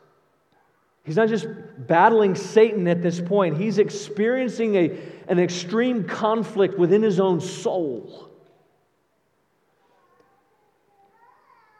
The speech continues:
The Father was leading him to the cross, and he was pleading for an alternative. Listen to these words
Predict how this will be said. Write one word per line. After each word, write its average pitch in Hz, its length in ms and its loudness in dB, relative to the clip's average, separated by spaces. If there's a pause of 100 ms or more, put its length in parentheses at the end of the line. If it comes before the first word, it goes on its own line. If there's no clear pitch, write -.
(1040)
The 123 80 -14
Father 196 360 -4
was 165 180 -2
leading 175 360 -2
him 175 140 -4
to 160 80 -2
the 165 80 -6
cross, - 840 -6 (360)
and 123 100 -14
he 160 160 -4
was 151 220 -2 (320)
pleading 185 880 -2 (220)
for - 240 -6
an 156 60 -2
alternative. 151 760 -4 (3500)
Listen 160 240 -12
to - 20 -10
these 147 180 -4
words 143 500 -4